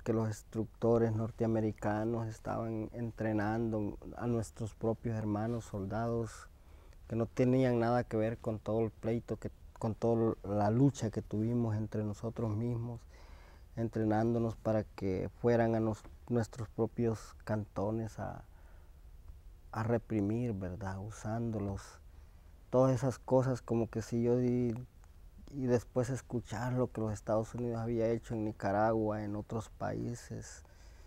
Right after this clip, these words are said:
en el Medio Oriente y en todos lados, de-,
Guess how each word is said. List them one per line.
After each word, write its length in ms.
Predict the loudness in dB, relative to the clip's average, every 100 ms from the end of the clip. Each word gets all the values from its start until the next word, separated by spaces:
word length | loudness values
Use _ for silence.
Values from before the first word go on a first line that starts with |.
| -20 -20 -20 -20 -20 -20 -10
en 180 | -2 2
el 100 | 4
Medio 360 | 4 4 6 4
Oriente 480 | 4 2 -2 -2
y 20 | -4
en 100 | -2
todos 280 | -4 -2
lados, 260 | -2 -2 -2
de-, 320 | -4 -4 -6